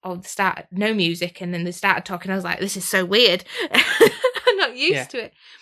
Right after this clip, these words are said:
Speaker 2: But
Speaker 1: Mm.
Speaker 2: thankfully, that was the, the back end, so.
Speaker 1: Yeah, loved it being in black and white. Really,
Speaker 2: Mm-hmm.
Speaker 1: really helped
Speaker 2: Yeah.
Speaker 1: with its picture
Speaker 2: Oh, yeah,
Speaker 1: quality.
Speaker 2: definitely, yeah.
Speaker 1: And kind of added that age towards it
Speaker 2: Mm-hmm.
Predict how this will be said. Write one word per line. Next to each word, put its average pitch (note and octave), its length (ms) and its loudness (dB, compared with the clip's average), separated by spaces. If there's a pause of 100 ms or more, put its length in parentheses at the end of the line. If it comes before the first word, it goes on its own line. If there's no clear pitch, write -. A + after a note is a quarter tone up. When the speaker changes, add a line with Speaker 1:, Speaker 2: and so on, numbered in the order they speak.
(300)
Speaker 2:
But D3+ 100 -8
Speaker 1:
Mm. - 40 -4
Speaker 2:
thankfully, D3+ 300 0
that B2+ 100 0
was C3 140 -12
the, B2 200 -10
the C3+ 60 -14
back A#2 260 -6
end, A#2+ 240 -8
so. A#2+ 300 -10 (320)
Speaker 1:
Yeah, A#3 360 -2
loved C#4+ 380 0
it - 140 -8
being B3 260 -6
in A#3 280 -6 (120)
black G3+ 240 -10
and F#3+ 80 -8
white. G#3 300 -8 (140)
Really, F#3+ 260 -2
Speaker 2:
Mm-hmm. F3+ 80 0
Speaker 1:
really F3+ 380 -6 (280)
helped F#3 360 -2
Speaker 2:
Yeah. C3+ 180 -4
Speaker 1:
with E3+ 160 -8
its - 180 -10
picture - 360 -18
Speaker 2:
Oh, F#2+ 40 -18
yeah, G2 60 -16
Speaker 1:
quality. B2 200 -2
Speaker 2:
definitely, - 260 -16 (200)
yeah. C3 120 -12 (240)
Speaker 1:
And F3+ 220 -4
kind F3+ 340 -6
of E3+ 240 -2 (220)
added F#3 300 -2
that E3+ 200 -4 (200)
age F3+ 520 -4 (100)
towards F3 500 -2
it D3 60 0
Speaker 2:
Mm-hmm. C#3+ 100 -6